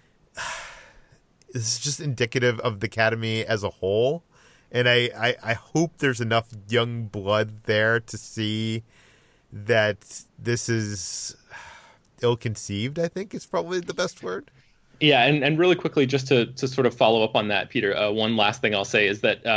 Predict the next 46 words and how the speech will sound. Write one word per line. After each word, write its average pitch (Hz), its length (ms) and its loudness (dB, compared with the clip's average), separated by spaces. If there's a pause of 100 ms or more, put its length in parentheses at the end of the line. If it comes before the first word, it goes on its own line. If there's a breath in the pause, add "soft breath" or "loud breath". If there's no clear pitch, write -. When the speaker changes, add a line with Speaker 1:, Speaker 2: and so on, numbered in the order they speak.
Speaker 2:
I 117 100 2
learned 160 320 2
something 127 260 0
in 117 80 -2
this 113 180 -4
article 131 320 2
that 104 140 -2
Chris - 260 0
wrote 113 160 2
on 117 80 -2
the 117 80 -4
site. 156 300 0
In 135 100 -2
the 147 80 0
nineteen 151 380 -2
eighties, 120 500 -2
as 120 400 0
the 117 200 -2
home 160 260 4
video 151 260 4
market - 400 -2
was 110 460 -2
starting 113 320 2
to 127 120 -4
really 110 300 2
take 120 340 -2
off, 127 320 2
Spielberg 160 560 2
apparently 147 440 0
was 131 260 2
dead 139 340 0
set 156 300 0
against 127 380 -2
the 131 100 0
idea 123 300 2
of 123 80 0
releasing 127 420 -2
his 127 180 -2
movies 123 380 0
on 123 460 2
V 127 180 2
H 135 160 4
S, - 220 2
but 107 200 -2
eventually 127 540 0
he 110 480 -2